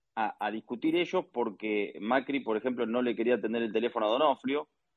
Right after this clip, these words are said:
Eh, sí, sí, Donofrio tuvo fuertes discusiones con, con el círculo, eh, cercano a, a Macri.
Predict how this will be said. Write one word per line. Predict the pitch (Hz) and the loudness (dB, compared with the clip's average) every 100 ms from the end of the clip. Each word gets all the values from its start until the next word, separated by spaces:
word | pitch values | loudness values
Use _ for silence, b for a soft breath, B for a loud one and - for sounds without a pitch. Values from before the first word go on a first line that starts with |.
| _ _ - | _ _ -8
Eh, | 104 92 | -6 -4
sí, | - 117 110 - | 0 0 0 -4
sí, | - 113 | 2 6
Donofrio | 113 117 113 110 | 8 8 6 4
tuvo | 113 110 | 6 6
fuertes | 101 113 113 110 104 | 8 8 8 6 2
discusiones | 101 98 117 113 - | 2 2 2 0 0
con, | 101 95 92 90 87 85 - | 0 2 -2 -4 -6 -10 -4
con | 87 87 85 80 - | 0 0 -2 -6 -8
el | - 85 | -6 2
círculo, | - 104 95 101 95 92 85 85 - _ _ _ - | 8 8 10 10 12 10 8 2 -6 _ _ _ -10
eh, | - 90 | -6 -6
cercano | - 87 - - 123 120 120 - _ | -4 -4 4 8 8 6 0 -4 _
a, | 98 90 85 85 - | -10 -8 -8 -10 -12
a | 92 | -6
Macri. | 120 127 104 123 135 - | -2 -2 -2 -6 -6 -8